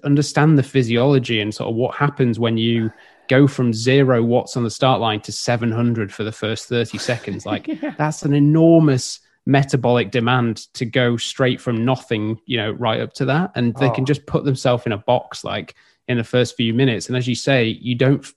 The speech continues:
Speaker 1: you don't tend to feel it. So if you're, if you're starting these efforts thinking, "I, I'm, I'm holding back a little bit here, I could definitely go harder," you're probably doing it right. Because if
Speaker 2: Yeah.
Speaker 1: you're, if you're starting to suffer too early on, it's only gonna get worse. And if you've got no headroom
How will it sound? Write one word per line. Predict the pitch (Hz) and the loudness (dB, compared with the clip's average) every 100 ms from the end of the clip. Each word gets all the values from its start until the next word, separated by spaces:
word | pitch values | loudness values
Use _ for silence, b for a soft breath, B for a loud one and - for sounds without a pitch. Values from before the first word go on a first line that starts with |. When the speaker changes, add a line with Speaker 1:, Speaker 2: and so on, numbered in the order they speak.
| _ - | _ -6
Speaker 1:
you | 127 139 | 0 2
don't | 147 | 2
tend | 151 147 135 | 2 2 2
to | |
feel | 127 139 156 120 | 0 4 4 4
it. | 104 - | -2 -4
So | 127 123 | -2 0
if | 117 135 | -2 2
you're, | 143 151 143 139 B B B - | 4 6 4 2 B B B -14
if | 123 | -2
you're | 156 | -2
starting | 151 - 147 147 120 127 | -2 0 4 4 4 2
these | 120 120 | 0 0
efforts | 135 - 87 - | 0 -4 -10 -8
thinking, | 110 101 104 104 104 _ _ _ _ _ _ | -8 -6 -6 -6 -8 _ _ _ _ _ _
"I, | 120 - - | -6 -6 -6
I'm, | 120 131 123 - - | -2 0 -2 -6 -8
I'm | 135 147 | 0 0
holding | 135 139 123 | 2 2 2
back | 117 131 - | 0 0 -2
a | |
little | 110 107 | -6 -6
bit | 107 120 | -6 -4
here, | 110 113 | -2 -2
I | 123 | -2
could | 123 | -2
definitely | 123 120 - 110 120 | -2 -4 -6 -4 -2
go | 113 | 0
harder," | 117 123 120 95 - | 0 2 0 -2 -8
you're | 127 - | -12 -6
probably | 147 139 139 | -2 0 0
doing | 123 139 127 | 2 2 2
it | 113 | 0
right. | 113 117 107 - - | -2 0 0 -4 -8
Because | 104 117 120 | -8 -4 -2
if | 117 | 0
Speaker 2:
Yeah. | 104 | 0
Speaker 1:
you're, | 120 - b b - | -2 -4 b b -6
if | 131 | -2
you're | 135 113 | -2 -2
starting | - - 139 147 | -4 0 2 2
to | 127 | 0
suffer | - - 135 117 | 0 0 0 -2
too | - 135 127 | -2 2 2
early | 123 117 | 2 2
on, | 123 113 | 0 0
it's | 107 123 | -2 -2
only | 123 120 | -2 -2
gonna | 113 113 | -2 -2
get | 110 98 | -2 -2
worse. | 113 107 104 - - | -2 -2 -6 -8 -8
And | 127 | -6
if | - | -4
you've | 123 | -2
got | 135 123 | -2 0
no | 127 131 120 | 2 4 2
headroom | 120 131 123 113 104 110 | 2 0 0 -2 -4 -6